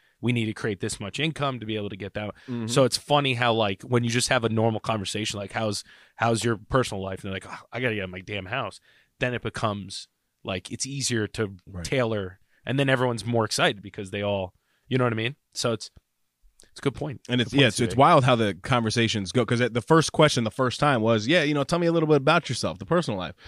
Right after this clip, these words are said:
Speaker 1: Yeah.
Speaker 2: right? Now I'm asking about specific family members that are attached to stories.
Speaker 1: Yeah.
Speaker 2: One of the ones that I just had, which was phenomenal, never would have known because there's a language barrier too with this employee.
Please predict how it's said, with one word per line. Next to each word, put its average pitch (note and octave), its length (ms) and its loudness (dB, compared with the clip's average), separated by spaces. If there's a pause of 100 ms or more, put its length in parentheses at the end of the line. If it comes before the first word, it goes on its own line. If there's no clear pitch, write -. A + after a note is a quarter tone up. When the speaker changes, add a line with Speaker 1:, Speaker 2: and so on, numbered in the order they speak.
Speaker 1:
Yeah. G#2 100 -2
Speaker 2:
right? C#3 180 4
Now C#3+ 260 6
I'm C3 140 4
asking C#3+ 400 0
about A#2 180 0
specific - 580 -2
family C3+ 380 4
members A2 320 -2
that G#2+ 100 0
are F#2 60 -4
attached C#3 440 -4
to A#2+ 60 -6
stories. C3+ 640 4
Speaker 1:
Yeah. F#2 200 -6
Speaker 2:
One C3+ 160 8
of E3 40 6
the D3+ 60 8
ones C3 320 6
that A#2+ 140 6
I G#2+ 80 4
just A#2 260 2
had, A2+ 200 0
which A2 160 -6
was A2 140 0
phenomenal, A2 760 -2
never F3 400 4
would D3+ 100 6
have C3 80 2
known C3 200 6
because C3+ 260 2
there's D3 140 4
a C#3+ 120 6
language C#3 400 2
barrier G2 360 0
too F3 160 6
with B2+ 140 4
this F#2+ 120 -4
employee. F2+ 420 -4